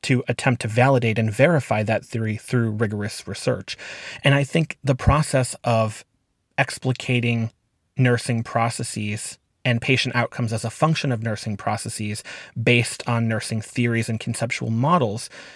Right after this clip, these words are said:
does indeed mean that there must be a nursing science. But as I've said, it hinges entirely on there being a unique definition for what constitutes nursing. And that brings me to the end of this episode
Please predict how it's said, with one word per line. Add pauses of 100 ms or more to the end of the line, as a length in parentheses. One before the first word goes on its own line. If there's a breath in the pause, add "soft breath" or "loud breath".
(260 loud breath)
does
indeed
mean
that
there (100)
must
be (340)
a
nursing
science.
But
as
I've
said,
it
hinges
entirely
on (120)
there
being
a
unique
definition (260)
for
what
constitutes (240)
nursing. (680 loud breath)
And
that
brings
me
to
the
end
of
this
episode